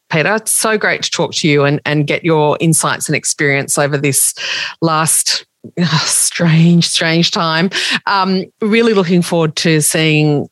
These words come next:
you know, what the next twelve months brings. And it's been fantastic. Thank you so much.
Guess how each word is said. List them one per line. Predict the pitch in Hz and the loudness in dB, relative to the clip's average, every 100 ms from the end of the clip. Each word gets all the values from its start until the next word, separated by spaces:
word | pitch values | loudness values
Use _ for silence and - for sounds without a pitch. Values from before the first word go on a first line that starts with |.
| - | -2
you | 180 | 0
know, | 156 165 | 2 2
what | - | 0
the | 156 | -2
next | 160 - | -2 -4
twelve | - 156 - | -2 -4 -2
months | 160 139 | -4 -4
brings. | - 180 294 480 - - - - - - | -4 0 2 2 0 -4 -8 -6 -8 -4
And | 190 185 175 175 - | -2 2 4 2 0
it's | 196 - | -4 -4
been | 175 160 | -2 0
fantastic. | 156 143 147 - - - | 0 0 0 0 -4 -2
Thank | 147 - | -4 -2
you | 175 | -2
so | 160 143 | 0 0
much. | 131 - - | 0 -2 -6